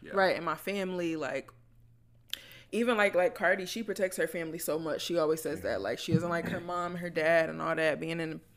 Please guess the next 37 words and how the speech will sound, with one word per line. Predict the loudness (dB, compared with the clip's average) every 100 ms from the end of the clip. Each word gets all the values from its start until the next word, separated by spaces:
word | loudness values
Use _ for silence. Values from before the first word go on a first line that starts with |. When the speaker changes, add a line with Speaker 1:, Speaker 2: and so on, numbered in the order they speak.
| -10
Speaker 2:
paparazzi | -4 -4 -4 -2 -4 -4 -4 -4 -4 -8
and, | -8
like, | -10 -2
all | 2 4
that | 4 2
stuff. | -2 -2 -2
Like, | -4 -4 -8 -20 -20 -18
she | -2 0 0
Speaker 1:
Mm-hmm. |
Speaker 2:
keeps | 0 -2 2
her | 2
family | 2 -2 -2 0 0 0
really | 0 4 4 4
locked | 0 2 2 0 -16 -20 -20 -20 -8
in, | -6 -4 -6 -12 -18 -6
like, | -2 -2 -2 -10
Speaker 1:
Mm-hmm. | -8
Speaker 2:
you |
know, | -6 -2
her, | 0 0 -2 -8 -20 -20 -20 -20 -20 -12
you | -8
know, | -6 -2
her | -2
parents | -2 -4 -4 -6
and |
stuff | -10 -8
like | -8 -4
that. | -4 0
But, | 4 4 2 4
yeah, | 6 6 2 -8
so | -4 -2
I | 0
definitely | -2 -6 -10
would | -8
rather | -6 -6 -8
be | -8 -10 -14 -20 _
rich | -10 -10 -12 -18